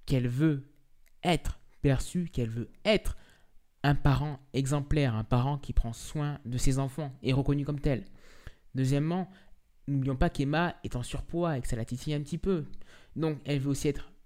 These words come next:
vue, elle veut aussi être une personne en bonne santé, saine de corps et d'esprit. Et troisièmement, Emma, bien sûr, veut être perçue, identifiée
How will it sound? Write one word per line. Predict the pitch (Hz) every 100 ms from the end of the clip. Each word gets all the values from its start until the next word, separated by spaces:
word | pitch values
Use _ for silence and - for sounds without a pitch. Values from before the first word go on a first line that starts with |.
| -
vue, | 123 127 131 151 214 - - - -
elle | 117
veut | 113
aussi | 113 - 104 - - -
être | 117 151 - -
une | 170
personne | 170 147 - 156 202 - -
en | 120 175 - -
bonne | 113 123 175 202
santé, | 190 180 151 - 123 127 -
saine | - - 175 185 156
de | 131
corps | - 113 135 - -
et | 151
d'esprit. | 151 - - 135 - - - - -
Et | 185
troisièmement, | 185 - 143 127 120 127 139 - - -
Emma, | 156 143 143 131
bien | 127 139 165 160
sûr, | - - 123 - - -
veut | 127 156
être | 185 - - -
perçue, | 208 - - 120 - - -
identifiée | 226 214 180 165 143 147 - 147 156